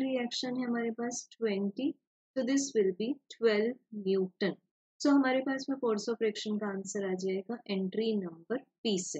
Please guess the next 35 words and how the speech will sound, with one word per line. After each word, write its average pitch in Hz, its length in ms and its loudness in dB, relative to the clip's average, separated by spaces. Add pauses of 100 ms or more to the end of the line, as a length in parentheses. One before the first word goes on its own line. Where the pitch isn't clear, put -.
(140)
So 202 180 -2 (140)
टू 233 120 2
का 220 180 -4
आंसर 202 300 -4
हो 190 100 0
गया 214 220 0 (180)
बी। 180 140 0 (640)
अब 285 220 4 (140)
नेक्स्ट 269 360 0
आ 254 80 0
जाएगा 240 320 0
हमारे 233 320 0
पास 233 180 -4 (120)
थर्ड, 226 260 0 (140)
acceleration 202 960 2
of 185 220 -6
block। 160 200 0 (140)
It 208 140 -6
means 240 300 2
हमें 208 180 0
फाइंड 196 380 -2
करना 196 280 -2 (120)
है 277 80 -4 (120)
ए। 190 140 6 (560)
तो 285 60 2 (100)
इसके - 380 4
लिए 220 280 6 (500)
हम 247 120 2
इस 269 200 0
फ्री 285 220 6
बॉडी 208 360 2
डायग्राम 196 420 0
में 196 100 -2
से 208 200 -2
कंस्ट्रक्ट 214 640 -2